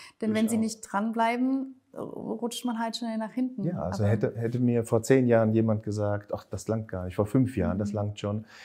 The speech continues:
Speaker 2: ich hätte mal mehr Mitarbeiter in diesem Team als, äh, als Makler an sich.
Speaker 1: Mhm.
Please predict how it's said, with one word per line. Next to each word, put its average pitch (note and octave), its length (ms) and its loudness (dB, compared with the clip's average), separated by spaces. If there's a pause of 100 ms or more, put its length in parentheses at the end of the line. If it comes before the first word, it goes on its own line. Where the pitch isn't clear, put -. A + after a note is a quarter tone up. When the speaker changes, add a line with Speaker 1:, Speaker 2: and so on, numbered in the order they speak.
(180)
Speaker 2:
ich G#2 160 0
hätte A2+ 160 2
mal G#2 160 4
mehr A2 280 6
Mitarbeiter G#2 680 4
in G2+ 240 2
diesem G2+ 340 2
Team G#2+ 400 4
als, G2 420 -2
äh, G2 280 2 (100)
als F#2 240 -2
Makler G#2+ 400 4
an F#2+ 140 0
sich. G#2+ 260 -2
Speaker 1:
Mhm. - 60 -10